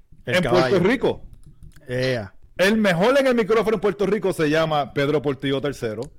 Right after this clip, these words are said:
Speaker 1: Eso es
Speaker 2: So,
Speaker 1: verdad.
Speaker 2: vamos a tener la opinión de, de, de Portillo. Así que,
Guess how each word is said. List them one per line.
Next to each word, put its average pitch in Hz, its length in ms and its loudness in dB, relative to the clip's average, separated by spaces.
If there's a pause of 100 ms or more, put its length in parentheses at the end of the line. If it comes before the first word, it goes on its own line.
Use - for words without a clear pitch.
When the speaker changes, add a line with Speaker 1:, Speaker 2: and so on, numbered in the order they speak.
(220)
Speaker 1:
Eso 123 60 -6
es 120 60 -6
Speaker 2:
So, 135 100 -2
Speaker 1:
verdad. 147 220 0
Speaker 2:
vamos 190 240 0
a 233 100 2
tener 226 220 0
la 233 80 2
opinión 220 340 -2
de, 214 280 0
de, 190 520 -4
de 156 180 -4
Portillo. 180 680 -2 (220)
Así 127 200 -10
que, 123 500 -2